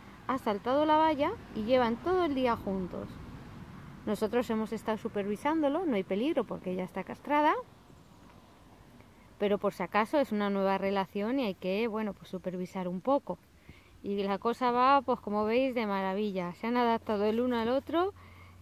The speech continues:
que vamos, da gusto verles. Ahora se están dando un baño de sol y de tierra. Uno de los placeres de ser gallina y vivir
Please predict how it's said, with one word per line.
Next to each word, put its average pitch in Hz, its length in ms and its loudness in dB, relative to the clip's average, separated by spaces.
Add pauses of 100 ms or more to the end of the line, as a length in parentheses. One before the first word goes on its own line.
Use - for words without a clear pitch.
(180)
que 190 180 0
vamos, 196 380 0
da 214 100 0
gusto 226 360 -2
verles. 196 420 -2 (880)
Ahora 233 220 4
se 269 100 0
están 240 240 -2
dando 233 240 2
un 214 80 0
baño 214 280 0
de 190 120 -2
sol 330 280 2 (240)
y 214 80 -2
de 190 160 -2
tierra. 196 420 -2 (1000)
Uno 247 200 4
de 226 100 6
los 214 120 0
placeres 269 560 0
de 202 120 -4
ser 220 200 -2
gallina 190 460 0 (120)
y 196 120 -4
vivir 196 400 0